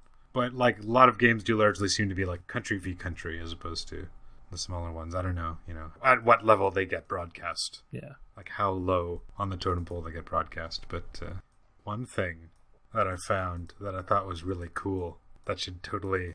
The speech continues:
Speaker 1: make a return in English cricket, or, you know, cricket anywhere,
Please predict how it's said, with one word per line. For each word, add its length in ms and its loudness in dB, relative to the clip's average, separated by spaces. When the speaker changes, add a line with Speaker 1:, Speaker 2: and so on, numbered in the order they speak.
Speaker 1:
make 220 -6
a 40 -4
return 560 -2
in 180 0
English 280 0
cricket, 460 -4
or, 60 2
you 100 6
know, 100 0
cricket 300 -8
anywhere, 420 -2